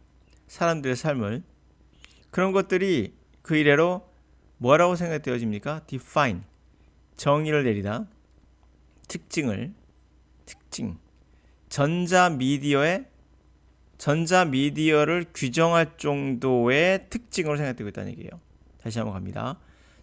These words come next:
점점 더 디테일하게 접근을 제공해주죠. 인간의 삶에 대한 접근할 수 있게끔 디테일하게 들어가주는 그런 능력. 그것을 뭐라고 생각된다고요? 바로 define, 정의를 내리는,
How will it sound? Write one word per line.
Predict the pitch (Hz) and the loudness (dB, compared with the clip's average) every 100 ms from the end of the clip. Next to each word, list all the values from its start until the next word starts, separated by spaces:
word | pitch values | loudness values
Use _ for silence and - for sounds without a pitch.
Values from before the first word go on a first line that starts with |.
| _ | _
점점 | - 156 160 151 143 135 131 | -2 0 0 0 0 0 0
더 | 151 160 160 | 2 0 -2
디테일하게 | - 123 - 143 135 127 131 139 139 | -6 -8 -6 -4 0 0 0 -4 -6
접근을 | - 107 - - 135 131 147 143 | -6 -10 -10 -6 -4 -4 -4 -4
제공해주죠. | 120 113 120 104 95 - - - _ _ _ _ - - | -4 -4 -4 -6 -10 -12 -12 -14 _ _ _ _ -20 -6
인간의 | 139 185 202 208 | -2 2 2 2
삶에 | 202 190 180 | 0 0 0
대한 | 165 170 165 | 2 0 0
접근할 | 135 - 151 143 135 | -4 -4 -2 -2 -2
수 | - | -6
있게끔 | 117 104 104 98 - _ _ - | -10 -12 -12 -16 -18 _ _ -8
디테일하게 | 143 - 190 196 180 | -8 4 6 8 6
들어가주는 | 143 127 117 107 - 101 120 _ | 4 2 2 0 -4 -12 -14 _
그런 | 123 117 | -8 -6
능력. | 101 95 - _ _ _ _ _ _ _ - | -6 -10 -14 _ _ _ _ _ _ _ -4
그것을 | 151 143 | 0 2
뭐라고 | 117 139 | 4 4
생각된다고요? | 147 143 135 117 110 147 185 - _ _ - | 2 -2 -2 -2 -2 -2 -4 -8 _ _ -12
바로 | 113 104 | -8 -8
define, | - 117 - 139 104 - - | -8 -6 2 2 2 -6 -8
정의를 | 120 127 127 123 | -2 0 2 2
내리는, | 113 101 98 98 | 0 -2 -6 -10